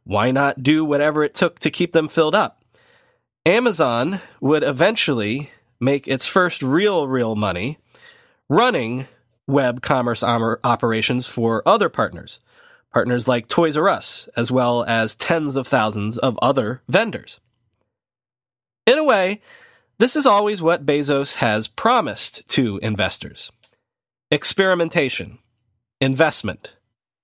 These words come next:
seizing opportunities where they might arise, and not being afraid to make costly mistakes. This, in the end,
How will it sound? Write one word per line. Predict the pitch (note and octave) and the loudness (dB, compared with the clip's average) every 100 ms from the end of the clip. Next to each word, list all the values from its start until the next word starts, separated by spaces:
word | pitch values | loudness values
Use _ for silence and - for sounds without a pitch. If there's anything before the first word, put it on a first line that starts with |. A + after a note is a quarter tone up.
| _ | _
seizing | - - G3 F3+ E3 | -2 0 2 0 2
opportunities | C#3+ C#3+ D3 D3 C3+ A#2+ A#2+ A#2+ | 2 0 0 0 0 0 -2 0
where | B2 A#2+ | 0 0
they | A#2+ | 0
might | A2 G#2+ | 0 0
arise, | A2 D#3+ A#2+ D2 - _ _ - - _ _ _ | 2 2 2 -4 -18 _ _ -20 -20 _ _ _
and | E3 E3 D#3+ | 0 2 2
not | F3+ F#3+ D#3+ | 2 2 0
being | D#3+ D#3+ D3+ | 0 0 -2
afraid | - C#3 A#2+ B2 | 0 0 0 -2
to | - | 0
make | C3+ A2+ G#2+ - | 0 0 -4 -4
costly | - A2+ - A2 | 0 0 0 -2
mistakes. | A2 - A3 A#2 - - - _ _ _ _ _ _ _ _ - | -2 0 0 0 -6 -10 -10 _ _ _ _ _ _ _ _ -2
This, | F3 G#3 - - - - _ _ _ - | 0 0 -4 -6 -8 -12 _ _ _ 0
in | C#3+ | 0
the | C#3+ | 2
end, | A2 A2+ D3+ | 0 -2 -4